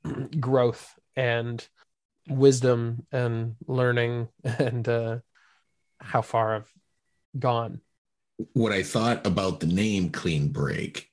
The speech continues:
Speaker 2: to me, and I might be overthinking it, is that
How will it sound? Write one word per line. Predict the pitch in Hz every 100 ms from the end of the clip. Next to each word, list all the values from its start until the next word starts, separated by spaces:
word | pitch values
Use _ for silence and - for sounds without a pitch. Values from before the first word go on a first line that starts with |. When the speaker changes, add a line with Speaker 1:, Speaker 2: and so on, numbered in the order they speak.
| -
Speaker 2:
to | 80
me, | 87 90 76 - 52 - -
and | 85
I | 85
might | 85 92
be | 92 87
overthinking | 87 80 78 147 123 82
it, | 76 69
is | 78 -
that | 85 76 67 -